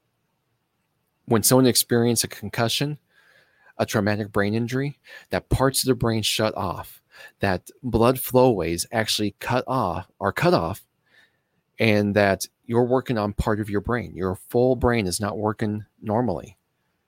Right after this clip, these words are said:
And I looked at him and was like, "Well, don't you just use ten percent of your brain?" It's like, "No, you use a lot more than that." That's just people stating that out there. Well, that, that was, uh, that was a reality check for me because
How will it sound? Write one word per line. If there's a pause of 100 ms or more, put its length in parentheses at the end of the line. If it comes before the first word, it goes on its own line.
(1200)
And
I
looked
at
him
and
was
like,
"Well,
don't
you
just
use
ten
percent
of
your
brain?"
It's
like,
"No, (520)
you
use
a
lot
more
than
that."
That's
just (380)
people
stating
that
out
there. (100)
Well, (1200)
that,
that
was,
uh, (500)
that
was
a
reality
check
for
me
because